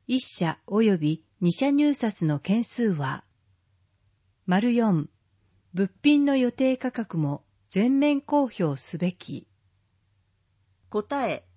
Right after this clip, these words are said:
Speaker 2: 丸一、丸二、丸三。令和四年一月末時点で、令和三年度の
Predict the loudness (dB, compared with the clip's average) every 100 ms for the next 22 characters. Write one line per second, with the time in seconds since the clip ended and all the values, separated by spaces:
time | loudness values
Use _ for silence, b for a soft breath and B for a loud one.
0 | _ _ -4 -2 -2 -4 -6 -10 -12 -12
1 | -10 -6 -4 -2 -4 -4 -8 _ _ -6
2 | -4 -6 -6 -6 -6 -12 _ _ _ _
3 | _ _ _ _ _ _ _ _ 0 2
4 | 2 0 -2 -2 -4 -6 -8 -12 -8 -6
5 | -6 -6 -6 -6 -6 -10 -6 -6 -6 -10
6 | -12 -14 _ _ _ _ _ -4 0 0
7 | -2 -6 -4 -4 -2 -4 -4 -4 -6 -10